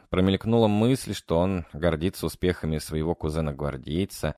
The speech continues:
Что же такого сделал Александр Лукич Норов, что в Хиве знают? Но тут же страх стал обуревать учёного. А что, если ошибка раскроется? Нет, нужно сыграть так, чтобы не раскрылась. «Я тут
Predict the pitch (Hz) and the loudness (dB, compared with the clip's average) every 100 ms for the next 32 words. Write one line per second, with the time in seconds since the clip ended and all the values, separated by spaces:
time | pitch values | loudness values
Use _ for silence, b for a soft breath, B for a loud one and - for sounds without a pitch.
0 | _ _ _ _ - - 110 135 - - | _ _ _ _ -16 -4 -2 -2 -4 -2
1 | 135 127 104 120 117 113 113 - 120 113 | 0 0 2 4 8 8 6 4 2 4
2 | 107 107 101 104 - 95 107 147 117 - | 4 2 0 -6 -4 2 6 6 6 4
3 | 101 - - 82 78 120 151 104 78 64 | -2 -2 -4 -2 2 4 4 2 -2 -4
4 | 50 - _ _ _ _ _ - 113 120 | -8 -18 _ _ _ _ _ 2 8 10
5 | 117 - 131 104 101 - 110 101 - 101 | 8 8 4 4 2 6 6 6 2 4
6 | 95 90 95 92 - 101 - 71 53 50 | 4 4 4 4 2 -6 -4 -6 -6 -14
7 | - _ _ _ - 90 - 175 151 139 | -20 _ _ _ -6 -2 6 6 8 6
8 | 127 - 147 - 123 131 - 127 73 60 | 6 4 2 2 2 2 0 0 0 -2
9 | - - - _ _ _ _ _ _ 90 | -14 -20 -20 _ _ _ _ _ _ -2
10 | 87 67 - - - _ - 80 76 78 | 0 -2 -8 -20 -20 _ -10 -4 -4 0
11 | 90 - 107 110 104 90 82 - 85 82 | 0 2 4 4 4 2 0 0 -4 0
12 | 82 85 101 - 117 82 - - _ _ | 2 2 0 -4 -4 -4 -8 -18 _ _
13 | _ _ _ _ _ _ _ - 87 90 | _ _ _ _ _ _ _ 2 8 8
14 | 85 87 87 - | 8 8 6 6